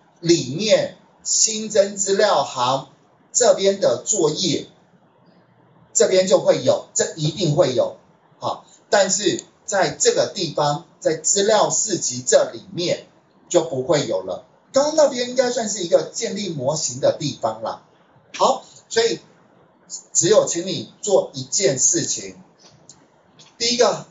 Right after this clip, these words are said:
点选这个资料，然后接下来呢，选到这个销售这张资料表嘛，然后请去做新增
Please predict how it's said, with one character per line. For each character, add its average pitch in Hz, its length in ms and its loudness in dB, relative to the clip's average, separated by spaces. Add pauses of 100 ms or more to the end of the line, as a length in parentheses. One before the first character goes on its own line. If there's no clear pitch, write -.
(140)
点 175 240 0
选 143 400 2 (260)
这 - 140 0
个 - 140 4
资 - 260 0
料， 202 380 2 (960)
然 143 160 0
后 185 220 4
接 202 220 0
下 220 200 2
来 139 160 4
呢， 165 340 0 (200)
选 139 280 0
到 190 180 4
这 190 100 -4
个 156 100 2
销 175 340 2
售 185 380 2
这 147 140 -8
张 147 200 -2
资 139 140 -4
料 139 220 4
表 - 220 -2
嘛， - 240 -10 (160)
然 135 140 0
后 165 160 4
请 110 240 -4
去 156 200 0
做 147 380 4
新 165 480 0
增 156 360 2